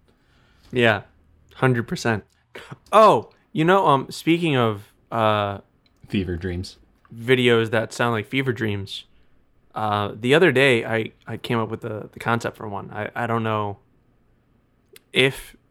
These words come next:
Speaker 1: uh, it's worth pursuing, but, but maybe it is. Maybe it is, and I'm just, like, overthinking it. Uh, remember, I, I, I know you remember,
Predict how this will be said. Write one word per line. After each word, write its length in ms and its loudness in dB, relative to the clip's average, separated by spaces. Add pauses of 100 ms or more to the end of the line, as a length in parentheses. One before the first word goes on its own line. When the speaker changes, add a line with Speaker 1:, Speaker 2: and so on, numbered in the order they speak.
Speaker 1:
uh, 560 2
it's 180 -2
worth 300 4
pursuing, 640 0 (720)
but, 220 -2
but 180 -2
maybe 320 6
it 80 6
is. 340 2
Maybe 220 2
it 80 8
is, 140 2
and 120 -2
I'm 120 0
just, 280 -8
like, 220 -6 (120)
overthinking 600 -2
it. 160 -4 (520)
Uh, 220 -4 (280)
remember, 720 2 (220)
I, 80 2 (880)
I, 80 4
I 40 4
know 240 8
you 160 4
remember, 640 2